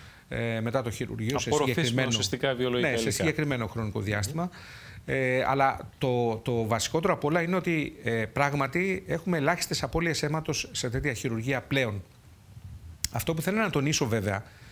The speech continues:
Speaker 1: είναι, επειδή το ακούω, τα βλέπω σε μέσα κοινωνικής δικτύωσης, υπάρχουν, ε, γιατροί,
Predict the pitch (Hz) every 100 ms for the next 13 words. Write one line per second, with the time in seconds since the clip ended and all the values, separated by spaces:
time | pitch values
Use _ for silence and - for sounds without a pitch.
0 | - - - - - - 139 185 202 180
1 | 156 131 - 123 151 151 233 214 - -
2 | 165 151 - 196 190 196 196 - - -
3 | 151 127 170 170 170 175 170 156 151 160
4 | 165 - 139 127 156 143 117 127 123 -
5 | 131 160 175 208 208 190 160 - - 131
6 | 127 120 113 117 120 131 143